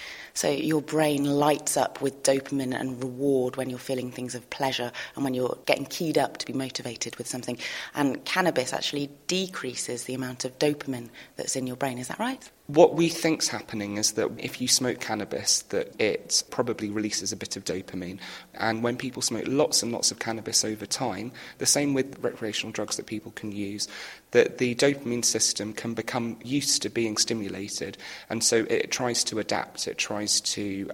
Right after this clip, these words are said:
Speaker 2: to respond to this by, by probably lowering the amount of dopamine that it makes.
Speaker 1: And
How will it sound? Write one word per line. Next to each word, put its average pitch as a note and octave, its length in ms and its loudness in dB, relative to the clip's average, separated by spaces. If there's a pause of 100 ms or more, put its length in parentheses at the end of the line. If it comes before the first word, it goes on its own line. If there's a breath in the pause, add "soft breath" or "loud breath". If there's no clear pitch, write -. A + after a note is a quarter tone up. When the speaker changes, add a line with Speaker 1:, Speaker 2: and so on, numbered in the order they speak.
(140)
Speaker 2:
to - 100 -2
respond G#2+ 440 0
to - 120 -2
this - 220 -2
by, G2 300 -2
by F#2 180 -6
probably G2 560 -6
lowering G2 420 -2
the F#2 80 -6
amount F#2+ 280 -8
of - 60 -10
dopamine F#2+ 460 -6
that F#2 120 -6
it - 60 -10
makes. - 420 -8 (640 loud breath)
Speaker 1:
And G#3+ 220 0